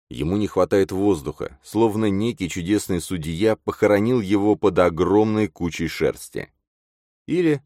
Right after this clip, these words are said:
огромный кит на мели, он задыхается, его уже поклёвывают птицы. Но сейчас, кажется, он не бредит. Три матушки и впрямь сидят подле него, сейчас они поведают ему тайну. Голова у Омар Хайяма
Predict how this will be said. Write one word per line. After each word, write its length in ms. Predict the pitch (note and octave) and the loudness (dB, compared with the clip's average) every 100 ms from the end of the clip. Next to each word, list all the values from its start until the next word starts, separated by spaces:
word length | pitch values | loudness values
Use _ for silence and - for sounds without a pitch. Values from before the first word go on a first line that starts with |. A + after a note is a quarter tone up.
| _ | _
огромный 440 | F2 F2+ D#3 C#3 F2 | -6 0 2 0 -2
кит 260 | G#2+ A2 | -6 -4
на 80 | F#2 | -2
мели, 500 | E2 D2+ C#2+ D#2+ D2+ _ _ | -2 -2 -4 -6 -8 _ _
он 140 | E2+ F2 | -4 0
задыхается, 680 | F2 D#2+ G2 G2 E2+ - C#2+ | 0 2 4 4 2 0 -4
его 320 | D#2+ G2 A2 | 2 2 4
уже 300 | F#2+ F#2+ G2+ | 2 2 2
поклёвывают 800 | - F#2+ G#2 A2 G#2+ G2 G#2 G2+ | 2 2 4 4 4 4 4 2
птицы. 600 | - G#2+ F#2 - C2 - _ _ - | -4 -6 -6 -4 -6 -6 _ _ -4
Но 160 | A#2+ | -4
сейчас, 380 | E3 F3+ A#2 B2 | -2 0 0 2
кажется, 400 | B2+ A2+ A2+ A2+ | 2 0 2 0
он 240 | - G2+ | 2 0
не 80 | G2 | 0
бредит. 480 | E2 D2+ B1+ C#2+ _ _ - | 0 -2 -4 -10 _ _ -6
Три 180 | E2 | -2
матушки 460 | D2+ F2 - - G2 | 0 -2 -4 -8 -4
и 80 | F#2 | -4
впрямь 400 | - F2+ G#2 G#2 | -2 0 2 0
сидят 400 | F#2+ E2 F#2+ - | -4 0 0 0
подле 300 | G2 E2 E2 | 0 0 0
него, 460 | E2 F2+ G#2+ F2+ - _ _ | 0 2 2 2 -4 _ _
сейчас 500 | - D#2+ - G2+ - | -10 -4 0 0 0
они 200 | F2 D#2+ | -4 -2
поведают 560 | D2+ D2 F#2+ E2 D#2 | 0 0 0 0 -4
ему 240 | B1+ C#2 D2 | -4 -6 -6
тайну. 560 | - C2+ A#1+ A1+ - _ _ _ _ _ _ _ - | -4 -4 -6 -12 -18 _ _ _ _ _ _ _ -6
Голова 560 | D#2 E2 C#2 C#2+ G2+ | 2 4 4 2 2
у 120 | D2 | 4
Омар 280 | E2+ E2 D2+ | 2 0 -2
Хайяма 580 | D2 C#2+ D2+ C#2+ A#1 | -2 -2 -2 -4 -6